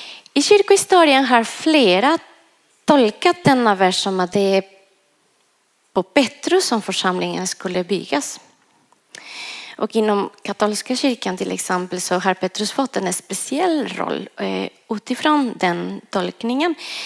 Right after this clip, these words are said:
Men det som flera teologer landar in i att, eh, det är innebörden av Petrus bekännelse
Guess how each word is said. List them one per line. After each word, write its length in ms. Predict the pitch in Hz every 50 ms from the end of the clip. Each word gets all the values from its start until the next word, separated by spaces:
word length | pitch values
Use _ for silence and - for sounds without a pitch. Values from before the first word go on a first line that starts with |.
| - - - _
Men 320 | - 269 277 294 285 -
det 140 | - 302 330
som 140 | 320 320 311
flera 280 | - - 302 294 294 285
teologer 520 | - - 277 269 285 311 302 285 277 277
landar 600 | 277 277 285 320 330 330 320 330 392 453 440 269
in 220 | 247 202 190 190 190
i 160 | 190 - 87
att, 380 | 92 190 196 - _ - - - _ _ _ _
eh, 340 | - 220 202 196 196 196 - - _ _ _ _
det 300 | - - 311 330 302 - - 240
är 120 | 214 - - _ _ _ _
innebörden 1080 | - 370 302 262 247 254 269 311 392 427 359 - - - - - - 202 196 208 208 196 - - _ _
av 300 | - 175 151 147 - - - _ _ _ _ _ _ _
Petrus 560 | 226 202 190 - _ _ - 196 196 190 196
bekännelse 920 | 180 190 196 - - - 233 214 175 180 202 226 269 302 - - - 247